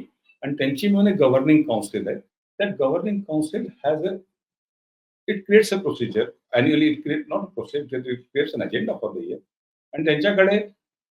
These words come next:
रिकॅप ॲग्रीमेंट प्रमाणे काय स्कोप आहे, आपलं per-, why we have come together to create the center हे ॲग्रीमेंटमध्ये दिलेलं आहे. त्याप्रमाणे काय काय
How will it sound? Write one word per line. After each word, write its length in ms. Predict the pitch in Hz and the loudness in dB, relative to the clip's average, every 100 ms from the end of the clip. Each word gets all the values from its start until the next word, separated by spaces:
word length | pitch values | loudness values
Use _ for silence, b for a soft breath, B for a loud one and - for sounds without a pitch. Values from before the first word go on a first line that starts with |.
| _ | _
रिकॅप 400 | 117 135 190 196 | -4 2 2 2
ॲग्रीमेंट 540 | 120 - 131 156 175 175 | -4 -4 -4 -4 -4 -4
प्रमाणे 560 | 139 131 139 143 98 - _ _ _ _ _ _ _ _ _ | -2 -2 -2 -6 -8 -14 _ _ _ _ _ _ _ _ _
काय 280 | 175 202 202 | 4 4 2
स्कोप 400 | - - 160 135 | -4 2 4 2
आहे, 100 | - - _ _ _ _ _ _ - | -4 -12 _ _ _ _ _ _ -14
आपलं 240 | 107 139 | -8 -6
per-, 280 | 139 - 139 | -6 -2 -4
why 420 | - 120 156 175 | -2 2 2 4
we 80 | 156 | 2
have 140 | 156 | 2
come 200 | 151 147 | 0 0
together 160 | 147 143 | 0 2
to 140 | 147 | 0
create 300 | - - 120 | -2 -2 0
the 120 | - 117 113 | 0 -4 -4
center 280 | 101 98 110 | -4 -4 -6
हे 380 | - 180 196 - | -6 -8 -8 -4
ॲग्रीमेंटमध्ये 560 | 151 165 190 202 180 143 | -2 2 2 2 -2 0
दिलेलं 320 | 117 107 90 | 0 0 -4
आहे. 120 | 98 _ _ _ _ | -10 _ _ _ _
त्याप्रमाणे 500 | 170 202 190 196 233 240 _ _ _ _ _ | -2 -2 -4 -2 -4 -6 _ _ _ _ _
काय 160 | 147 156 | 4 4
काय 200 | 156 | 6